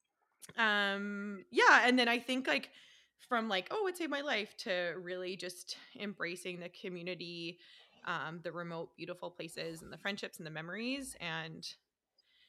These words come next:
this sounds so cheesy, but, like, really the memories, like, you just think back of, like, all the ridiculous things that trail and ultra running,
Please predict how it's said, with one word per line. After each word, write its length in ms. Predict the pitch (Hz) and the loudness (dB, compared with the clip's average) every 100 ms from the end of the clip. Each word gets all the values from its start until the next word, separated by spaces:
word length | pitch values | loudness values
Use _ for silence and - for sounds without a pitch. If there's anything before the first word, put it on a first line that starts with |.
| _ | _
this 100 | 214 | -4
sounds 160 | 220 269 | -2 -2
so 60 | |
cheesy, 240 | - 190 170 | -4 -6 -2
but, 100 | 156 | -4
like, 120 | 185 | -2
really 220 | 190 214 | 0 0
the 80 | 269 | 0
memories, 520 | 185 165 165 160 175 | -2 -2 -6 -6 -6
like, 160 | 165 185 | -6 -4
you 80 | 185 | -6
just 160 | 190 | -6
think 160 | 226 226 | -6 -2
back 220 | 160 160 | -2 -2
of, 100 | 180 | -4
like, 160 | 175 - | -4 -6
all 180 | 160 156 | -8 -6
the 100 | 156 | -6
ridiculous 560 | 170 160 - 143 143 - | -8 -8 -10 -8 -8 -10
things 400 | - 85 160 - | -12 -12 -14 -10
that 460 | 147 135 - - - - _ _ _ _ - | -6 -4 -4 -6 -12 -14 _ _ _ _ -14
trail 420 | - 160 156 160 | -8 -4 -2 -2
and 200 | 156 160 | -4 -6
ultra 260 | 120 151 139 | -8 -10 -12
running, 440 | 156 160 131 165 | -10 -10 -12 -14